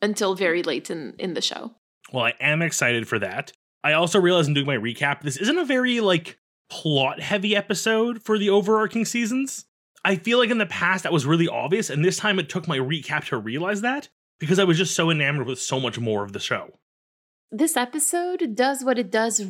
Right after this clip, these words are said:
Speaker 1: really well. Like it, like I said, it takes us out of the season by giving us a completely different filming style that's closer to, like, documentary or reality T V compared to what we're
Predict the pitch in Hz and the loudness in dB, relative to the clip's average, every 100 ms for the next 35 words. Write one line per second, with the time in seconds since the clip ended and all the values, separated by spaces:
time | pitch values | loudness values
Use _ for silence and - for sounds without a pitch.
0 | 170 214 214 202 175 185 165 185 202 208 | -6 0 2 2 0 0 2 2 0 2
1 | 214 - _ _ - 269 339 311 226 196 | -2 -6 _ _ -4 0 0 0 0 -2
2 | 320 330 320 - 226 269 330 370 - 254 | -4 -4 -6 -6 -4 -4 -2 -4 -2 -4
3 | 247 269 233 214 240 269 294 214 233 208 | -4 -2 -2 0 -2 -2 -4 -6 -6 -6
4 | - 226 247 240 220 - 202 - 214 202 | -4 -4 -2 -2 -4 -2 -2 -2 -4 -2
5 | 196 - _ - - 208 196 180 - - | -4 -12 _ -8 -2 0 0 0 0 0
6 | 202 175 - 311 349 247 220 - - 226 | 0 0 0 -2 -2 -2 -4 -6 0 0
7 | 220 226 214 214 175 170 - _ _ - | 2 0 0 -2 -4 -4 -10 _ _ -6
8 | 185 190 185 214 254 311 - 294 285 277 | -2 -2 -2 -2 0 0 0 0 0 0
9 | 202 190 220 180 196 233 247 247 254 233 | -2 0 0 0 0 0 0 -2 -4 -2
10 | 240 247 247 240 202 202 196 190 196 190 | -2 -2 -2 -4 -2 -4 -4 -6 -6 -6
11 | 196 185 180 - | -4 -4 -4 -8